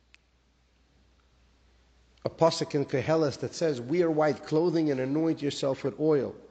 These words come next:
Let not oil be missing from your head," which means that you should have oil here.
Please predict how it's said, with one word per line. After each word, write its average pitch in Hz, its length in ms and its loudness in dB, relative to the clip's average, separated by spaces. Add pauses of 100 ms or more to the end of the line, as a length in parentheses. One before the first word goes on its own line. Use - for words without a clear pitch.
(240)
Let 156 240 4
not 156 240 4
oil 170 320 2
be 143 140 0
missing 165 340 -2
from 147 200 -2
your 131 120 0
head," 151 200 -2
which 131 200 -6
means 156 260 2
that 127 120 -6
you 131 100 -8
should 143 160 -6
have 143 160 -4
oil 180 320 2
here. 151 340 0